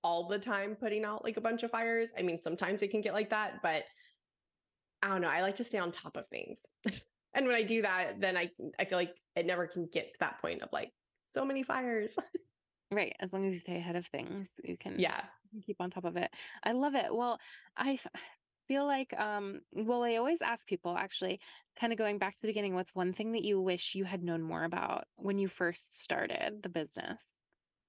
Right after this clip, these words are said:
Speaker 1: I wish, uh, I knew more about the roller coasters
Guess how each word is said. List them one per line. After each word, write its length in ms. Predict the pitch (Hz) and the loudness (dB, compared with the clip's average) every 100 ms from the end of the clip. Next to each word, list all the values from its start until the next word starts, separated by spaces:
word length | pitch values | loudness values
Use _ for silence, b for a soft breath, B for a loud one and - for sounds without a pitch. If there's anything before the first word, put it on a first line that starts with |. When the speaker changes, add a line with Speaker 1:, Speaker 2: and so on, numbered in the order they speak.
| _ _ _ _ _ _ _ - - | _ _ _ _ _ _ _ -8 0
Speaker 1:
I 1000 | 220 214 214 220 220 214 214 214 208 - | 2 4 6 6 6 6 4 2 0 0
wish, 840 | 196 180 175 202 262 453 466 - - - | 0 0 2 4 4 2 -2 -6 -6 0
uh, 320 | 220 214 208 | 4 4 2
I 200 | - 196 | 2 4
knew 500 | 202 196 196 190 190 | 4 4 4 6 6
more 420 | 190 190 185 185 185 | 4 2 2 2 2
about 220 | 180 175 | 0 -2
the 80 | 175 | -6
roller 640 | 170 156 170 170 170 165 | -8 -2 2 4 2 0
coasters 920 | - 180 165 - 226 240 285 302 269 | -2 -2 -2 0 2 2 2 0 -2